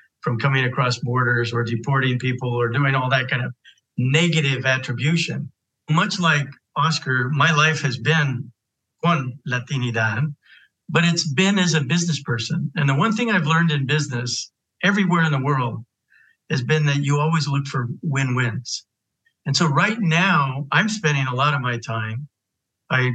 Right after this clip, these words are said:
founded an organization called Latino Donor Collaborative, which is getting data and information about the Latino cohort so that people don't have misperceptions. They have the right perceptions. And the one thing I've learned around the world is that when you have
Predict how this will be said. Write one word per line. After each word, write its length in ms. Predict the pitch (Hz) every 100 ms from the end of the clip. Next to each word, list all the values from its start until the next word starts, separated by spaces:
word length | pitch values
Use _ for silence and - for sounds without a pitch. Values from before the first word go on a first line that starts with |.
| 120
founded 420 | - 151 151 147 143
an 300 | 135 131 131
organization 640 | 143 147 143 151 143 143
called 320 | 139 135 131 123
Latino 400 | 131 123 143 139
Donor 240 | 131 135
Collaborative, 460 | 123 131 123 135 160
which 180 | 139 123
is 140 | 123 110
getting 480 | 143 147 147 127 117
data 460 | 175 165 139 107 - _ _ _ _ -
and 400 | 123 123 120 123
information 960 | 160 156 151 135 143 165 - - 123 123 -
about 320 | 135 135 131
the 60 | 131
Latino 420 | 123 120 135 123
cohort 460 | - 123 120 123 131 - - -
so 160 | 175
that 160 | 160 170
people 300 | 214 208 208
don't 200 | 185 170
have 180 | 151 147
misperceptions. 1080 | 131 180 - 185 - 127 - 120 151 170 - _ _ _ _
They 60 | 156
have 180 | 190
the 100 | 185
right 260 | 180 170 214
perceptions. 800 | 165 120 113 - 147 165 - - _ _ _ _ _
And 200 | 147 147
the 100 | 143
one 160 | 165 190
thing 180 | 196 165
I've 180 | 151
learned 260 | 139 156 147
around 200 | 139 139
the 140 | 131
world 260 | 151 233 180
is 120 | 160
that 100 | 147
when 140 | 143 151
you 80 | 143
have 260 | 151 160